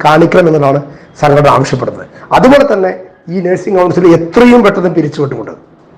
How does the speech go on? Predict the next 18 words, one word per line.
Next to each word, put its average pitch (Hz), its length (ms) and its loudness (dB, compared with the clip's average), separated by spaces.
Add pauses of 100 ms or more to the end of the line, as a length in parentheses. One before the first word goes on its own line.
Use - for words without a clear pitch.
(880)
അടിയന്തിരമായി 196 680 2
ജനാധിപത്യമായ 185 840 2
ഇലക്ഷൻ 170 480 2
നടത്തി 165 340 0 (380)
നോമിനേറ്റഡ് 202 440 4
അംഗങ്ങളെ 170 760 2 (200)
മുഴുവൻ 233 240 4
പുറത്താക്കണമെന്നുള്ളതാണ് 170 960 -2 (400)
യു 147 100 2
എൻ 160 140 6
എക്ക് 165 120 0
ആവശ്യപ്പെടുന്നത്. 160 560 2
അതുപോലെ 170 280 0
തന്നെ 190 120 0
ഡോക്ടർമാരാണ് 220 640 2
ഈ 214 40 2
നോമിനേറ്റഡ് 202 400 0
അംഗങ്ങളായിട്ട് 185 440 0